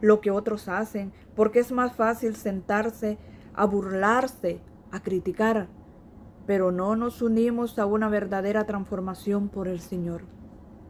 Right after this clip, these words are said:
Hoy, una vez más, el Señor nos llama y nos pide seriamente a que nos unamos a su club, al club de los que caminan, que luchan,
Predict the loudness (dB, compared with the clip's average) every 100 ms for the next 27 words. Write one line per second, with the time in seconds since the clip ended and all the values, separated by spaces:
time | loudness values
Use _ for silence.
0 | -20 -20 -20 -20 -4 2 4 2 -2 -4
1 | 2 2 2 0 0 0 0 -2 -2 -4
2 | -2 -4 -6 -10 -8 -2 -2 -2 2 2
3 | 4 2 2 0 -2 0 2 2 0 2
4 | 2 4 2 0 -2 -4 -6 -6 -12 -12
5 | -6 -2 0 0 0 0 2 2 0 -2
6 | -6 -6 -2 2 2 0 -12 -20 -20 -10
7 | -6 -6 -2 2 2 2 2 4 2 0
8 | -4 -2 0 0 0 -4 -8 -14 -6 0
9 | 2 2 0 -6 -8